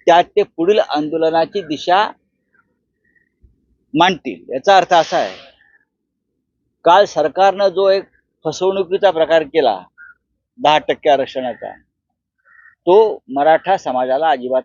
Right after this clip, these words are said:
मान्य नाही. त्यांना वाटते त्यांची फसवणूक झाली, सरकार त्यांचं समाधान करण्यात अपयशी ठरलेलं आहे.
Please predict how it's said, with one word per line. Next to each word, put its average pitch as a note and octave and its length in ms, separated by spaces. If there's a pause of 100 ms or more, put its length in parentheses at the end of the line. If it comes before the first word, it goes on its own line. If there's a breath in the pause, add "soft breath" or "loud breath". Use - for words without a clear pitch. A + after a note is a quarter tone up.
मान्य E3 300
नाही. D#3 320 (920)
त्यांना D#3+ 280
वाटते D#3 320
त्यांची D3 300 (140)
फसवणूक E3+ 420
झाली, D#3 220 (800)
सरकार D3 400
त्यांचं E3 340
समाधान D3+ 520
करण्यात D3+ 340 (360)
अपयशी D#3 460
ठरलेलं C#3+ 400
आहे. C3 100